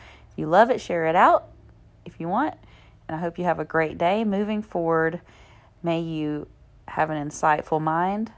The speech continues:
an open heart, and be open to new possibilities within your day,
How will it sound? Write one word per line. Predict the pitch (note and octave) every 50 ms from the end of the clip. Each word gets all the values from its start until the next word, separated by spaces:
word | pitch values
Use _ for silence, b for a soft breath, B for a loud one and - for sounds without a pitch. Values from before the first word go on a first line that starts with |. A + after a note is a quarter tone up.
| B B B B -
an | - D#3 - -
open | D#3 D#3+ - D#3+ D#3
heart, | D#3+ - F3+ F3+ F#3+ G3 G3 F#3+ - -
and | D#3+ D#3 D#3 D#3 D#3 D#3 D#3+
be | E3 F#3 G3+ G3 -
open | - F#3 G#3 G#3+ - A#3+ A3+ G#3+
to | - F#3+
new | F3 F3 F#3 G#3+ A#3+ A#3+
possibilities | - - G3 G3 G3 - F3+ E3 E3 D#3 D#3 D#3+ D#3 D#3 D#3 D#3 D3+ D3+ D3+ - - b b b b b b b
within | - D#3+ E3+ F3+ A3 C4 C4+
your | A#3+ G#3 F#3
day, | E3 E3+ D#3+ D#3 D#3 D#3 D#3 D#3+